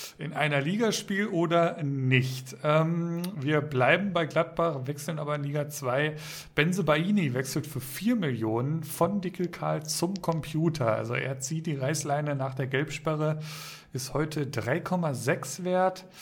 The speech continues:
Würdet ihr ihn halten bei einer Gelbsperre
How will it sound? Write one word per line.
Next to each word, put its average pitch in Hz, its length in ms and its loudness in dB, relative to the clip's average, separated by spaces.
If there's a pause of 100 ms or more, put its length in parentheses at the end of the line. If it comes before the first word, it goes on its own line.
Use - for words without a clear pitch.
(460)
Würdet 143 260 2
ihr 151 200 0
ihn 147 340 -2
halten 185 640 0
bei 175 100 2
einer 175 180 -2
Gelbsperre 180 800 0